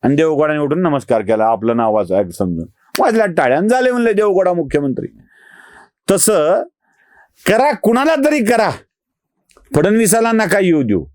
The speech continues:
हा नाही झाला पाहिजे, यासाठी जे घडलं होतं ना, ते होतं तुम्हाला मुख्यमंत्री करण्याचं कारण. आणि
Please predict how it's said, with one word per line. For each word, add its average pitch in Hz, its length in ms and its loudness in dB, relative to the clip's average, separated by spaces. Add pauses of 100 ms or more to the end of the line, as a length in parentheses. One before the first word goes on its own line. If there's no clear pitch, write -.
(420)
हा 202 220 2
नाही 233 180 0
झाला 185 260 2
पाहिजे, 123 420 0 (760)
यासाठी 160 760 2
जे 175 120 2
घडलं 135 300 2
होतं 98 280 0
ना, 127 340 0 (1600)
ते 131 80 4
होतं 113 360 0
तुम्हाला 104 280 2
मुख्यमंत्री 95 540 0
करण्याचं 85 440 -2
कारण. 69 300 -4 (1120)
आणि 107 160 0